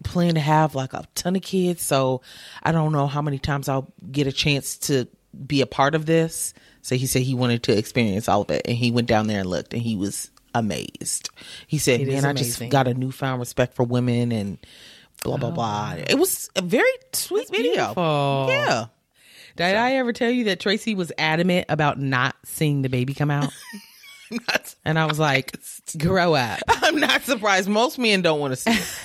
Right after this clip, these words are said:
Speaker 2: <laughs> And then the O B that we had, she was a friend of ours. And so she convinced him in the moment, like, she was like, "You wanna see?"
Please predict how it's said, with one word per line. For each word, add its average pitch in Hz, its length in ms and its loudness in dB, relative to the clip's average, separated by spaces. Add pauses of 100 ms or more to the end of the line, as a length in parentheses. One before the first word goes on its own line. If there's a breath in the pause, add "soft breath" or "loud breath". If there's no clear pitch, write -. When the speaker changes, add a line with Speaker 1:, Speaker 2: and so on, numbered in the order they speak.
(160)
Speaker 2:
<laughs> - 280 -12
And 180 200 0
then 175 180 2
the 165 520 2
O 160 160 2
B 147 220 2
that 147 120 0
we 165 120 0
had, 147 360 2
she - 160 -6
was 127 140 -4
a 127 60 -4
friend 127 320 0
of 135 100 0
ours. 147 560 2
And 135 180 0
so - 200 -2
she 131 460 -2
convinced 131 500 -2
him 135 160 2
in 123 80 2
the 120 60 0
moment, 120 300 -2
like, 123 220 -8
she - 80 -8
was - 140 -14
like, 120 180 -14
"You 151 60 -2
wanna 156 160 0
see?" 226 360 -2